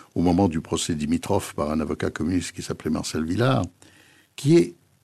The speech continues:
le combattant qui tombe, le révolutionnaire, le, il tombe,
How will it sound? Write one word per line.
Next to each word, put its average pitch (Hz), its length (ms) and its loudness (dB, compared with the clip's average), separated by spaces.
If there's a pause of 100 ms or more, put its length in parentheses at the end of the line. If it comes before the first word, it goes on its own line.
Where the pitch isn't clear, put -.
(320)
le 117 120 6
combattant 131 680 6
qui 82 180 -4
tombe, 78 440 0
le 85 60 0
révolutionnaire, 90 840 4
le, 71 320 -2 (1400)
il 117 100 -4
tombe, 190 540 4